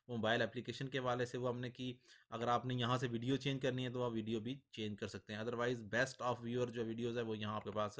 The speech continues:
आती रहेगी। इसी तरीके से एड्स कार्ड्स के ऊपर क्लिक करेंगे तो एड्स कार्ड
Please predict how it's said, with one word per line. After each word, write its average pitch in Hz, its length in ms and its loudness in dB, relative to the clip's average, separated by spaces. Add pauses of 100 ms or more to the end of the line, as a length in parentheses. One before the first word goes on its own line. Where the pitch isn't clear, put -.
(480)
आती 113 240 0
रहेगी। 95 440 -4 (1200)
इसी 135 200 -6
तरीके 147 280 0
से 156 220 -2
एड्स 143 300 8
कार्ड्स 156 280 6
के 165 100 2
ऊपर 156 160 2
क्लिक 151 260 -2
करेंगे 143 320 2
तो 139 200 -6
एड्स 131 280 6
कार्ड 143 220 6